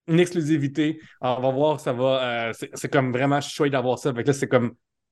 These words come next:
une grosse affaire importante. Venez voir ça. C'est à vingt heures. Ça va être vraiment cool. Ça va être vraiment cool. Si vous manquez ça, vous allez vous mordre les doigts.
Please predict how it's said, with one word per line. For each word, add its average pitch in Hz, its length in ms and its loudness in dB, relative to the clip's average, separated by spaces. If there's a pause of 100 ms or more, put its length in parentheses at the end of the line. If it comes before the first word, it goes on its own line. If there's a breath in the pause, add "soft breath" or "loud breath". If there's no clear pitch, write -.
(320)
une 147 160 2
grosse 147 240 0
affaire 151 160 0
importante. 143 520 0
Venez 139 300 0
voir 135 240 0
ça. 139 260 -2 (320 loud breath)
C'est - 600 0
à 127 220 0
vingt 151 200 0
heures. 147 460 0
Ça - 220 -4
va 123 60 0
être 117 60 -4
vraiment 139 280 2
cool. 156 340 0 (400 loud breath)
Ça 143 80 0
va 131 120 2
être 135 100 -4
vraiment 135 600 0
cool. 139 220 -2
Si 139 140 -10
vous 131 80 -4
manquez 151 360 0
ça, 180 280 0 (400)
vous 120 340 -2
allez 131 160 4
vous 120 120 -2
mordre 135 320 2
les 120 140 0
doigts. 120 280 0